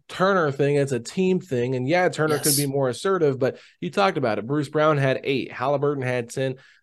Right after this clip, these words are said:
Speaker 1: Miles had ten. That's really solid. Mathurin ended up getting five. That's good for his position. So y-, you live with the results, you live with the rebounds, and, and you just, you deal with it. I, I think they made the most of it, even though they probably ended up getting beat on that side of the ball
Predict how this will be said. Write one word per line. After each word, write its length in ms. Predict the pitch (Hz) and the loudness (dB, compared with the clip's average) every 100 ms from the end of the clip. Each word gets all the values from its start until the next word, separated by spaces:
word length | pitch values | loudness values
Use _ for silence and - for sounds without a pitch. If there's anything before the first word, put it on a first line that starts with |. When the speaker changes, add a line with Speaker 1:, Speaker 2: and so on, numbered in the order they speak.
| _ | _
Speaker 1:
Miles 440 | - 127 139 131 113 | 0 2 4 2 0
had 240 | 101 95 | -2 -2
ten. 300 | - 87 87 | -8 -10 -6
That's 300 | 98 127 127 | -2 -2 -2
really 260 | 123 147 139 | 0 2 2
solid. 400 | - 170 123 104 | 0 0 0 0
Mathurin 380 | 117 135 139 139 | 0 2 2 2
ended 220 | 139 139 | 2 0
up 60 | |
getting 220 | 135 147 127 | 0 -4 -4
five. 400 | - 151 151 101 | -2 0 0 -2
That's 220 | 107 110 | -4 -2
good 180 | 135 147 | -4 -2
for 100 | 120 | -2
his 160 | 131 | -2
position. 520 | 131 117 160 151 95 107 | 0 0 0 -2 -10 -6
So 340 | 123 117 110 _ _ _ _ _ _ _ _ _ _ - | -2 -2 -2 _ _ _ _ _ _ _ _ _ _ -10
y-, 60 | 165 | -8
you 260 | 156 143 | -2 2
live 320 | 151 143 175 175 | 4 6 6 4
with 120 | 170 | 0
the 100 | 170 | 2
results, 580 | 156 127 143 143 139 127 | 2 2 2 2 0 -4
you 80 | |
live 200 | 127 139 | 0 0
with 120 | 139 135 | 0 0
the 100 | 131 | 0
rebounds, 540 | 131 131 120 123 120 | 0 0 0 0 -2
and, 140 | 120 | -4
and 120 | 123 120 | -4 -4
you 80 | |
just, 300 | 131 135 - _ _ _ | -4 -6 -10 _ _ _
you 100 | 135 | -4
deal 220 | 123 160 170 | 2 4 2
with 160 | 107 | 0
it. 120 | - - | -8 -4
I, 160 | 92 120 | -2 0
I 60 | |
think 180 | 123 131 | -2 0
they 120 | 127 | 0
made 180 | 135 131 | 2 2
the 40 | |
most 300 | 120 143 139 | 2 0 0
of 140 | 147 151 | -2 0
it, 80 | 143 | -2
even 100 | 139 | -2
though 60 | |
they 120 | 131 | -2
probably 460 | 120 135 131 131 127 _ - | -2 -2 -2 -4 -6 _ -6
ended 280 | 127 143 151 | -2 4 2
up 180 | 139 | 2
getting 280 | 135 143 135 | -2 0 0
beat 200 | 135 147 | 0 0
on 220 | 90 127 | 0 -2
that 240 | 127 131 117 - | -2 -4 -8 -14
side 220 | - 127 | -4 -2
of 80 | 131 | -2
the 60 | 123 | -2
ball 400 | 131 135 147 | 0 0 -4